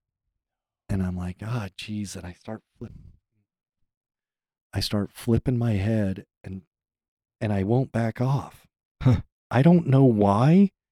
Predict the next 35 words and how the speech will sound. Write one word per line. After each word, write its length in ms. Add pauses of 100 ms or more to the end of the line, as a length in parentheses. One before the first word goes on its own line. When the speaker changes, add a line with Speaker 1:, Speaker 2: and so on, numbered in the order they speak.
(440)
Speaker 1:
but 80
I 80
wouldn't 460
back 360
off. 340
I 100
was 100
like, 180
"No, 220
it'll 140
come 220
down. 100 (140)
It'll 200
come 140
down. 280
Come 120
on." 60 (720)
And 60
about 320
the 80
tenth 480
whip, 400 (480)
the 60
wind 340
caught 240
it 160
and 160
pulled 220
it 80
down. 380 (680)
And 80
I 60
was 160
like, 160 (100)
"Okay." 460